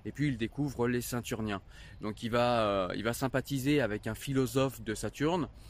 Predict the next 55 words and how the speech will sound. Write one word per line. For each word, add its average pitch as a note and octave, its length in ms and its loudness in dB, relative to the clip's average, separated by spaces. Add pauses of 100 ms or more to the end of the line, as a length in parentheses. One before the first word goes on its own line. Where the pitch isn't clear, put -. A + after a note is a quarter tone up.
(400)
qui C#3 120 -2
comme A#2 220 6
lui B2+ 160 6
se - 100 -6
pose, A#2+ 320 -2
euh, G#2+ 240 4
plusieurs B2 400 0
questions, A#2 480 -4
se - 100 -8
pose A2 200 -8
beaucoup A#2+ 220 -6
de - 40 -10
questions C3 340 -2
sur A#2 220 -2
les A2 220 0
autres C3 160 0
modes A#2+ 160 0
d'existence, A#2 580 -2
et A2 100 -6
cetera, A2 360 2
et A2+ 40 -4
cetera. G2+ 380 -4 (180)
Alors F#2 200 -4
il A2 40 -4
compare A#2+ 360 2
un A2 80 -2
petit A2 160 -8
peu C3 160 0
leur... A2 260 2
Euh, F#2+ 140 2 (500)
leur A2 140 -2
mode A2+ 180 0
d'existence, B2+ 720 0
il B2 60 -8
compare A2+ 320 0
un A2 80 0
petit A2+ 160 -4
peu B2+ 180 2
ce - 80 -4
qu'ils A2+ 140 -4
font A#2 180 -2
toute G#2+ 180 -8
la A#2 140 2
journée, A#2 540 2
et B2+ 60 0
cetera. G#2+ 500 0
Donc A2 200 -6
il G#2 40 -4
y - 20 -2
en G2+ 100 -2
a G#2+ 40 0
un A#2 140 2
qui A#2+ 160 -6
dit, A2+ 280 0
euh, G2 80 2